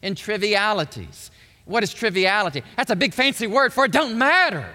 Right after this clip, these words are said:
It just doesn't matter. They're interested in a triviality. And so when men know God, then they know that the passion of his heart is ever full of understanding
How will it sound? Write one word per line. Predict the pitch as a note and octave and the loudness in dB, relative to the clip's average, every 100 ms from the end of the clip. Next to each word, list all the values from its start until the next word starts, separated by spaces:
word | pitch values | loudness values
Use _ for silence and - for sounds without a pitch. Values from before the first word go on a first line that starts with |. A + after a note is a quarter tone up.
| - - - - _ _ - | -18 -20 -20 -20 _ _ -4
It | |
just | D#4 C4 | -2 2
doesn't | D#4 | 2
matter. | B3 C#4 F4+ F4+ B3+ B2 E2+ E2+ - - _ | 4 4 4 4 2 -2 -8 -18 -20 -20 _
They're | A#3+ | -2
interested | A#3 D#4 F4 A#3+ - A#3 | 2 2 4 2 2 0
in | |
a | G#3+ | 0
triviality. | E3+ - - C#4+ B3 G#3+ A3+ A#3 D#3+ - G#2 F2+ - - - - _ | -2 -6 -4 -2 0 2 4 2 0 -4 -16 -18 -20 -20 -20 -20 _
And | G3+ | -8
so | - A#3 G#3+ | 0 2 2
when | E3+ G3 F#3+ | 2 -2 -2
men | A3+ C#4+ A#3+ | 0 0 2
know | C#4 G#4+ | 2 2
God, | F4+ F3+ C3+ C3+ E3 G#3 F3 | 4 2 4 2 0 -4 -4
then | G3 G3 | -4 2
they | A#3+ D#4+ B3+ | 2 0 -6
know | G#3 A#3 A#3+ A#3+ | -2 2 4 4
that | G#3 G3 | 0 -4
the | E3+ | -6
passion | - G#3+ A#3+ - A#3 G#3 | -6 -2 -2 -2 -6 -4
of | - F#3 | -2 -2
his | G3 E4 F4 | 0 -2 -2
heart | G3 D#3 D#3 E3 | -2 0 2 0
is | E3+ D3+ - | -4 -6 -2
ever | G#3+ A#3 B3 | -2 -2 -4
full | A#3 G#3+ G3+ F#3+ | -4 -4 -4 -2
of | C#3 | -4
understanding | - F#3+ F3+ F3+ - E3+ D#3+ D3+ C#3+ | -6 -6 -6 -10 -8 -6 -6 -6 -6